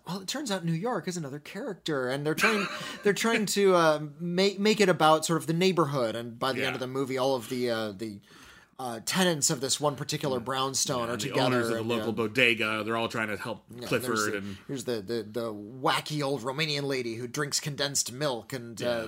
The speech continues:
Speaker 1: the, the built, the s-, strict but kindly building super played by, uh, David Alan Grier.
Speaker 2: Yeah.
Speaker 1: Uh, you know, all of these people are gathering together.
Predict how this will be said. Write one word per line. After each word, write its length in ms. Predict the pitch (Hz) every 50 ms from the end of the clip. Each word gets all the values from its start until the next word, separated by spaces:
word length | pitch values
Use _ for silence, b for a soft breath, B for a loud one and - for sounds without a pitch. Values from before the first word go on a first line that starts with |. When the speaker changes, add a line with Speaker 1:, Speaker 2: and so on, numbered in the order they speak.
| 117 113
Speaker 1:
the, 80 | 107 123 120 117
the 220 | 117 117 127 120
built, 420 | 117 123 135 131 180 180 165 - B B B B B B B B
the 320 | 156 170 165 151 139 135 - _ _ _ _ - - - - - -
s-, 160 | - - - -
strict 540 | - - - - - - 247 240 - - 160
but 160 | 147 202 202
kindly 360 | - - 190 190 190 170 175
building 300 | 165 160 160 165 170 165
super 300 | 151 - - 151 139 131
played 260 | 123 - 147 147 147 139
by, 260 | 139 135 131 131 131
uh, 420 | 131 131 127 127 123 120 120 120 135 143
David 240 | 139 160 160 147 151
Alan 240 | 139 151 151 151 160
Grier. 600 | 131 127 127 147 160 160 147 127 117 110 98 95
Speaker 2:
Yeah. 160 | 113 131 131 127 123
Speaker 1:
Uh, 40 | 123
you 120 | 131 160 170
know, 80 | 160
all 180 | 147 170 202 196
of 60 | 170
these 140 | 165 160 -
people 240 | - 165 139 127 113
are 40 | 120
gathering 360 | - 180 214 202 180 170 160
together. 420 | 151 143 147 147 135 131 123 113